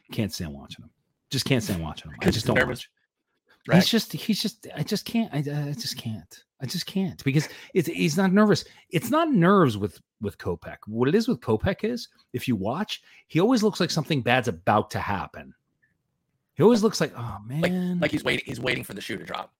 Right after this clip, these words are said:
Speaker 1: Yep. I want
Speaker 2: He's
Speaker 1: the
Speaker 2: like, "No,
Speaker 1: guy who
Speaker 2: something's gonna go
Speaker 1: says,
Speaker 2: wrong here."
Speaker 1: "I'm wearing the shoes. They ain't gonna
Speaker 2: <laughs>
Speaker 1: drop.
Speaker 2: That's,
Speaker 1: I'm gonna put 'em on
Speaker 2: that's
Speaker 1: your
Speaker 2: Dylan
Speaker 1: face."
Speaker 2: Cease. That's Dylan
Speaker 1: Dylan
Speaker 2: Cease.
Speaker 1: Cease
Speaker 2: Maybe.
Speaker 1: with the mustache.
Speaker 2: Dylan Cease
Speaker 1: Hey.
Speaker 2: is a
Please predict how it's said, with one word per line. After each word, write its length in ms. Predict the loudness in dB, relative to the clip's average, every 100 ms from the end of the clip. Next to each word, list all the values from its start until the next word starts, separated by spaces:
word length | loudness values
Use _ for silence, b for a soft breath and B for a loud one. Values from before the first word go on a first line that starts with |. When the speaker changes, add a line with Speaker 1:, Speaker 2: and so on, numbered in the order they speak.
| _ _ 6
Speaker 1:
Yep. 240 | 6 6 2 _ _ _ _
I 160 | 4 4
want 220 | 6 4
Speaker 2:
He's 100 | 4
Speaker 1:
the 20 | 6
Speaker 2:
like, 0 |
"No, 60 |
Speaker 1:
guy 100 | 6
who 60 | 6 2 2
Speaker 2:
something's 100 | 4
gonna 160 | 4 4
go 40 |
Speaker 1:
says, 100 | 0
Speaker 2:
wrong 120 | -8 -12
here." 480 | -14 -14 -16 -20 -20 _ _ -16 -2
Speaker 1:
"I'm 260 | 2 4
wearing 360 | 4 6 6 6
the 80 | 4
shoes. 680 | 2 2 2 -2 -8 -10 b b b _ -6
They 120 | 2
ain't 200 | 4 6
gonna 200 | 4 4
Speaker 2:
<laughs> 0 |
Speaker 1:
drop. 280 | 6 4 8
Speaker 2:
That's, 200 | 6 4 0
Speaker 1:
I'm 140 | 0 2
gonna 140 | 2
put 180 | 4 6
'em 120 | 6
on 80 | 6
Speaker 2:
that's 260 | 4 4
Speaker 1:
your 120 | 2 2
Speaker 2:
Dylan 100 | 2
Speaker 1:
face." 120 | 0
Speaker 2:
Cease. 500 | -2 -2 -6 -12 -18 -20 _ _ _ _ _
That's 220 | 0 0
Dylan 300 | 0 0 2
Speaker 1:
Dylan 320 | 4 4 4 -2
Speaker 2:
Cease. 40 |
Speaker 1:
Cease 600 | -4 0 0 0 -2 -4
Speaker 2:
Maybe. 160 | -8 -2
Speaker 1:
with 180 | 0 4
the 100 | 6
mustache. 480 | 8 6 4 2 2
Speaker 2:
Dylan 240 | 2 0
Cease 300 | -4 -2 -2
Speaker 1:
Hey. 60 | -4
Speaker 2:
is 100 |
a 120 | -6